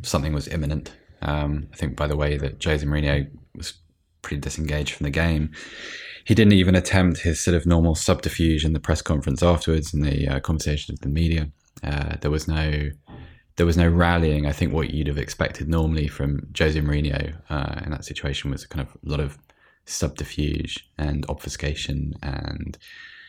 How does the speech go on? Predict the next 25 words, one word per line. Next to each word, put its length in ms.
you 60
know, 340
he 80
didn't 160
even 260
blame 240
the 60
referee 400
for 160
what 120
was 140
quite 220
a 20
contentious 440
penalty 600
given 200
against 320
his 140
Spurs. 420
So, 500
and, 220
uh, 420
you 200
know, 180
the, 380